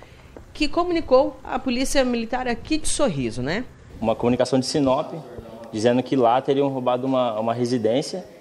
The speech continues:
Speaker 2: e dela teria levado os pertences da, das vítimas lá da, da residência e uma, uma S dez branca. E eles vieram em direção a Sorriso. Nisso nós sabemos dessa informação, nós fizemos a, a barre-, a barreira policial e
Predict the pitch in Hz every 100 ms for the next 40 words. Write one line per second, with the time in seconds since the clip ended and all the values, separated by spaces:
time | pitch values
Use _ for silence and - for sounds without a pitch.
0 | - - - - - 110 113 113 107 107
1 | 120 139 139 135 131 120 120 113 - 123
2 | 123 123 123 113 117 127 120 156 - 170
3 | 139 127 120 117 120 123 110 123 139 139
4 | 139 135 139 139 135 139 117 101 95 -
5 | - - - - - 123 127 139 135 135
6 | 143 143 143 - 180 135 104 95 - -
7 | - - - - 123 143 - 139 143 135
8 | 135 131 - - 135 131 - 135 165 170
9 | 113 - 127 131 131 123 120 123 120 117
10 | 120 123 123 127 127 - 117 127 165 -
11 | - - - - - - - 113 123 139
12 | 156 160